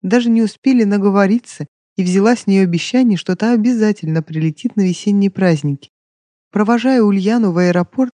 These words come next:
Маша всю дорогу ворчала на её тётку и сыпала проклятиями. Чтобы её белорусские комары сожрали.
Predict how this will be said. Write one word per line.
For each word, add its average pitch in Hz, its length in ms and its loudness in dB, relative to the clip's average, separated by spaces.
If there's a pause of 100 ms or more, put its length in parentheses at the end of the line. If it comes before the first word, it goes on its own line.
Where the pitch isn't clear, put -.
(100)
Маша 202 360 0
всю - 160 -6
дорогу 185 420 0
ворчала 175 500 -2
на 180 100 0
её 185 260 0
тётку 165 520 -4 (260)
и 170 80 -2
сыпала 196 420 -2
проклятиями. 151 880 -2 (560)
Чтобы 175 420 -2
её 170 140 0
белорусские 196 600 0
комары 226 360 2
сожрали. 160 640 -2